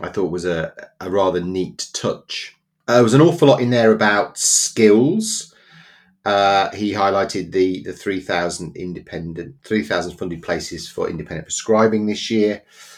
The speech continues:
Um, and he also highlighted, um, workforce planning that was going on through Health Education England. He, he said, "I hear the message about workforce pressures." Pushed back a little bit on that, I have to say, um,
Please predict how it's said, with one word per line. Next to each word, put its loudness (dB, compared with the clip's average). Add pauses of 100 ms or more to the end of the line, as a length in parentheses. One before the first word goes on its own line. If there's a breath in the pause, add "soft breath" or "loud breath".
(420 loud breath)
Um, 0
and 0
he -4
also 0
highlighted, -2 (100)
um, -6
workforce 0
planning -4
that -8
was -12
going -8
on -8
through -8 (340)
Health -8
Education -6
England. -4 (520)
He, -8
he -8
said, -2
"I 0
hear 2
the -4
message -8
about -4
workforce -6
pressures." -6 (400 soft breath)
Pushed -8
back -2
a 2
little 6
bit 2
on 0
that, 0
I -16
have -12
to -10
say, 2
um, -2